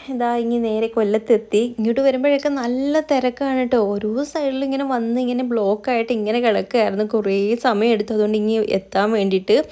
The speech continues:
വന്നിട്ട് ഋതുവിനെ കൊണ്ടുവന്ന് ഇതാ അങ്ങോട്ട് കിടത്തിയതിന് ശേഷം പിന്നെ എന്താ സാധനങ്ങളൊക്കെ ഒന്ന് എല്ലാം എടുത്ത് വെക്കാമെന്ന് കരുതി. കുറേ സാധനങ്ങളുണ്ട്. എന്തിനാ ഇതെല്ലാം കൂടെ വാരി കെട്ടിക്കൊണ്ട് പോയെന്ന് എനിക്ക് തന്നെ അറിയത്തില്ല.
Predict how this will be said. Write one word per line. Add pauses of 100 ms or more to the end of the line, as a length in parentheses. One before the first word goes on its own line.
(360)
വന്നിട്ട് (100)
ഋതുവിനെ
കൊണ്ടുവന്ന്
ഇതാ
അങ്ങോട്ട്
കിടത്തിയതിന്
ശേഷം
പിന്നെ
എന്താ
സാധനങ്ങളൊക്കെ
ഒന്ന് (360)
എല്ലാം
എടുത്ത്
വെക്കാമെന്ന്
കരുതി.
കുറേ
സാധനങ്ങളുണ്ട്.
എന്തിനാ
ഇതെല്ലാം
കൂടെ
വാരി
കെട്ടിക്കൊണ്ട്
പോയെന്ന്
എനിക്ക്
തന്നെ
അറിയത്തില്ല.